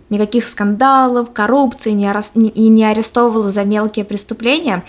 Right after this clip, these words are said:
Тогда ещё не была популярной теория разбитых окон.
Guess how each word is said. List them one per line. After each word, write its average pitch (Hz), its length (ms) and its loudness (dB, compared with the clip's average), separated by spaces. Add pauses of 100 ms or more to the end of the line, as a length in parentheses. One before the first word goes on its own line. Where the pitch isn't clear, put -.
(340)
Тогда 214 240 0
ещё 240 400 2
не 220 320 4
была 233 380 2
популярной 208 720 -2
теория 208 480 0
разбитых 196 560 -6
окон. 202 420 0